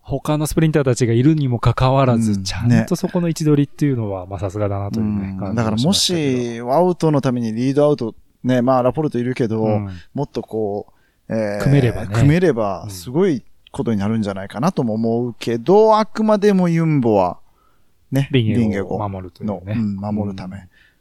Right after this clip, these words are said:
Speaker 2: はい。でしたね。今日はでも久しぶりにあの、スプリントフィニッシュを取ったんで、
Speaker 1: うん。
Speaker 2: どこで取ろうかなってなった時に、まあ、ルカが、こう、ど定番の
Speaker 1: うん。
Speaker 2: 一番真ん前から取るっていうのをやったんで、自分は、えっ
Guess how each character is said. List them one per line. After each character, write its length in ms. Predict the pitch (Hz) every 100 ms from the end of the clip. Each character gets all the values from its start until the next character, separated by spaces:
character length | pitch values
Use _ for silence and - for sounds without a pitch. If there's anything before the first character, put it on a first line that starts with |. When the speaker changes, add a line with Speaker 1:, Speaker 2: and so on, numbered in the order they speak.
| _ _ _
Speaker 2:
は 180 | 87
い。 140 | - - _ _
で 140 | -
し 100 | -
た 180 | - -
ね。 140 | - 135
今 180 | -
日 40 | 160
は 60 |
で 100 | 120
も 100 | 117
久 140 | 110 175
し 100 | -
ぶ 80 | 180
り 80 | 170
に 140 | 165
あ 80 | 156
の、 480 | 151 147 147 147 139
ス 80 |
プ 80 | -
リ 60 | 147
ン 20 |
ト 80 | 139
フ 80 | 147
ィ 40 |
ニ 60 | 120
ッ 40 |
シ 300 | - - -
ュ 60 | - 113 90 - -
を 80 |
取 160 | - 120
っ 20 |
た 220 | - 101
ん 140 | 87 101
で、 160 | 120
Speaker 1:
う 40 | 107
ん。 60 | - _ _
Speaker 2:
ど 120 | 131
こ 80 | 160
で 80 | 165
取 160 | 165
ろ 80 | 180
う 20 |
か 140 | - 104
な 100 | 95
っ 40 |
て 80 | -
な 80 | 98
っ 40 |
た 120 | 95 104
時 200 | 101 107
に、 280 | 156 135
ま 320 | 147 143 92 -
あ、 40 | -
ル 160 | 165 190
カ 120 | 151
が、 240 | 98 - - _
こ 760 | _ - 90 57 60 65 - 67
う、 40 | 123 143 165
ど 160 | 139 131
定 280 | 160 165 110
番 240 | 101 98
の 140 | 90 135
Speaker 1:
う 40 |
ん。 140 | 101 80 _
Speaker 2:
一 220 | 131 -
番 260 | 127 120 113
真 120 | 117
ん 100 | 127
前 180 | 131 110
か 120 | -
ら 100 | -
取 220 | 117 107
る 20 |
っ 20 | 104
て 160 | -
い 40 | 101
う 40 |
の 40 |
を 20 | 101
や 80 |
っ 40 | 104 -
た 140 | 107
ん 120 | 120
で、 200 | 190 143 - _ -
自 120 | 143
分 260 | 143 147 139
は、 1300 | 135 131 131 127 127 127 127 127 123 127 123 120
え 40 |
っ 40 | 123